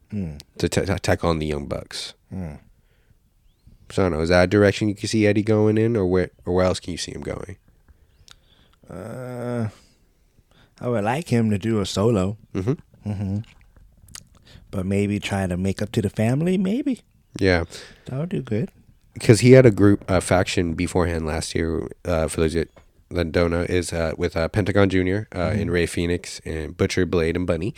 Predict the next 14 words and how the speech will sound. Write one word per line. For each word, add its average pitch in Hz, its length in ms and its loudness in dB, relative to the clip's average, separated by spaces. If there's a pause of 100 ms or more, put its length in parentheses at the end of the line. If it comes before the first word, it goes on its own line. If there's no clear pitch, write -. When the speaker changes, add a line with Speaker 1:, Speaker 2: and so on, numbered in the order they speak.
Speaker 1:
Mm-hmm. 104 340 -4 (440)
Speaker 2:
Uh, 90 540 -2 (1000)
uh, 90 180 -4 (420)
yeah, 180 260 2
Eddie 113 260 -2 (500)
kinda 117 320 0
just, 117 300 -6
like, 113 160 -2
grew 113 200 2
out 123 160 2
of 120 60 -2
them 92 180 -2
and 87 120 -6
just - 160 -16